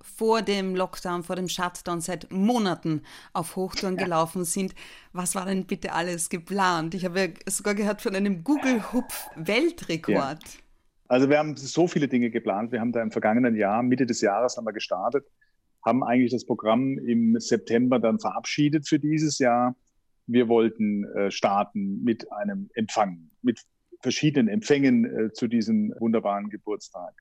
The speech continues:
Speaker 2: Wir haben geplant gehabt, einen Google-Hupf-Weltrekord mit dem größten Google-Hupf.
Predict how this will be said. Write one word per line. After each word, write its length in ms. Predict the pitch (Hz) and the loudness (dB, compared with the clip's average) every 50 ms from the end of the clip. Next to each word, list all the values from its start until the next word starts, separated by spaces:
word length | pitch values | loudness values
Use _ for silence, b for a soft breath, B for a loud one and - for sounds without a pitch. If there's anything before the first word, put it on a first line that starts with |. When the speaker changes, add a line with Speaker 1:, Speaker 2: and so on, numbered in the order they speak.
| _ - | _ -2
Speaker 2:
Wir 240 | 123 123 120 107 | 0 0 0 0
haben 180 | 110 120 120 120 | -2 -4 -4 -2
geplant 460 | 117 117 - 117 101 98 98 101 - | -4 -4 -2 -2 -4 -4 -6 -8 -8
gehabt, 360 | - 98 85 82 - _ _ _ - | -10 -10 -10 -10 -16 _ _ _ -2
einen 260 | 120 120 127 131 123 | 0 2 2 0 2
Google-Hupf-Weltrekord 1120 | - 147 139 143 139 135 123 - - - 110 101 98 - - 92 _ - 90 87 - - - | 2 2 2 4 2 0 0 -2 2 0 2 2 2 -4 -8 -12 _ -10 -10 -10 -10 -4 -2
mit 160 | 120 - - | -2 0 0
dem 100 | 123 120 | -2 2
größten 380 | 127 135 139 127 - - 120 | 4 4 4 4 2 -4 -4
Google-Hupf. 600 | - 104 - - 95 85 - - _ _ - - | -4 -4 -6 -6 -8 -10 -10 -16 _ _ -20 -20